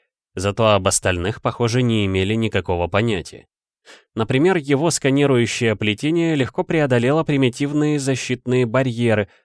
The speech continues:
установленные вокруг небольшого особняка, где остановились купцы, и его просто не заметили.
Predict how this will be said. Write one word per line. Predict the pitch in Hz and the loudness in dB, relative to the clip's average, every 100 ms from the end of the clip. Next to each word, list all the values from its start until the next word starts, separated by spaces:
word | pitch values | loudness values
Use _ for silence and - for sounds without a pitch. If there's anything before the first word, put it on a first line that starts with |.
| _ | _
установленные | 104 - 104 113 113 113 110 107 98 | -4 -2 0 0 0 0 0 0 0
вокруг | 101 110 107 110 | 0 0 -2 -2
небольшого | 98 101 - 107 101 95 | -2 -2 0 2 2 2
особняка, | - 90 95 92 - 123 | 0 -2 -2 -2 -2 -4
где | 117 113 | -2 -2
остановились | 110 - 107 104 95 95 - | 0 0 0 0 0 -2 -4
купцы, | 98 - - 92 76 - _ _ _ | -6 -6 -4 -4 -6 -14 _ _ _
и | 104 | -8
его | 98 101 131 | -4 0 0
просто | 165 - - 147 | 0 0 0 0
не | 143 | 0
заметили. | 120 127 117 95 87 80 | 2 2 2 0 -2 -10